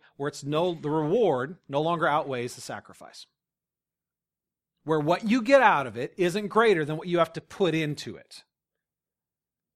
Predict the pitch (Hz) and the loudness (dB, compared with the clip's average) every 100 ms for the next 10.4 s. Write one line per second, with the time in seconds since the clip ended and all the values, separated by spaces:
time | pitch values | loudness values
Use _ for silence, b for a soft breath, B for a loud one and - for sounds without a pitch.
0 | _ _ _ - 240 196 254 240 214 - | _ _ _ -2 0 0 -4 -8 -10 -12
1 | _ 202 - 202 156 160 208 135 113 - | _ -10 -6 -4 -2 -2 -2 -2 -6 -8
2 | 254 - - - - _ _ _ _ _ | -8 -8 -12 -20 -20 _ _ _ _ _
3 | _ _ 117 185 247 254 - 202 202 110 | _ _ -6 -2 -2 -6 -4 -2 -2 -4
4 | 78 - _ _ _ _ _ _ - - | -10 -20 _ _ _ _ _ _ -16 -4
5 | 226 226 - 87 - - - _ _ _ | -4 -4 -8 -18 -20 -20 -20 _ _ _
6 | _ _ _ _ _ _ _ _ 160 - | _ _ _ _ _ _ _ _ -14 -10
7 | - - 233 220 - 131 98 147 82 - | -10 -8 -8 -8 -10 -14 -16 -20 -20 -6
8 | 175 - 113 139 - 247 - - 170 - | -6 -4 -10 -12 -14 -16 -18 -8 -6 0
9 | 160 165 - - 175 - 190 147 139 175 | 0 0 -4 -2 -2 -2 -4 -4 -6 -10
10 | - - 285 | -12 -14 -14